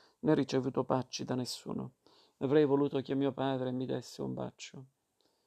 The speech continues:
sia pure senza svegliarsi del tutto, nella confusione del sonno, e per sbaglio, o almeno avrei voluto io dargli un bacio, ma non osavo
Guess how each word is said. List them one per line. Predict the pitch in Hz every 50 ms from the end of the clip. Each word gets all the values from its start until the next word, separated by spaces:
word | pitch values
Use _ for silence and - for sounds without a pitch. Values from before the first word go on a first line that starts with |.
| _ _ _ _
sia | - - 156 151
pure | - 156 160 160 143
senza | 127 143 143 131 - 143 127
svegliarsi | 127 123 135 135 131 139 135 135 131 135 - - - 143
del | 143 131 131 135
tutto, | _ - - - _ - - 131 131 - _ _ _ _ _ _ _ _ _
nella | - - 143 139 139
confusione | - 139 127 - 139 127 131 143 147 139 135
del | 131 135 127 127
sonno, | - - - 135 131 117 117 123 127 120 - - - - _ _ _ _ _ _ _
e | - 143 139
per | 139 143 139 135 135 - -
sbaglio, | - 143 127 127 123 143 139 131 131 127 113 110 120 127 143 160 - _ _ _ _ -
o | - 147 147
almeno | 139 139 135 147 147 143 127 131 127 123 - _ _ _ _ _ _ _ _ _ _ _
avrei | - 147 147 135 147 165 156
voluto | 147 135 143 143 143 139 - 139
io | 139 139 139 139 131
dargli | 139 143 147 147 135 139 135 135
un | 135 139 135
bacio, | 135 139 135 127 - - - - 131 131 -
ma | 123 135 135 131
non | 139 151 147
osavo | 135 135 127 117 135 135 127 123 123 123 123 127